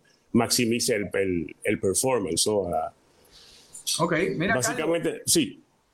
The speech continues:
Speaker 2: que, queremos, ¿verdad? Este, eh, darle y darle las gracias a todos los que se han unido con nosotros, ¿verdad? Eh, y están con nosotros.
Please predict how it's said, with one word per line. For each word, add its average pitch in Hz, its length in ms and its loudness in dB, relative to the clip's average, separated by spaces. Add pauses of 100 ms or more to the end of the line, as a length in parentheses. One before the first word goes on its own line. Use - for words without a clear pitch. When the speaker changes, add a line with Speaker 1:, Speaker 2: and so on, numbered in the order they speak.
(200)
Speaker 2:
que, 170 340 0
queremos, 190 460 0
¿verdad? 214 400 0
Este, 147 1500 -2
eh, 156 80 2
darle 190 580 2
y 180 240 2
darle 151 220 0
las 170 140 0
gracias 170 360 -2
a 143 100 -4
todos 165 220 0
los 175 100 -2
que 165 80 0
se 160 120 -4
han 160 80 -4
unido 170 260 0
con 160 140 0
nosotros, 180 480 0
¿verdad? 190 420 0 (220)
Eh, 165 300 0
y 156 100 6
están 170 260 -2
con 180 160 -2
nosotros. 202 680 0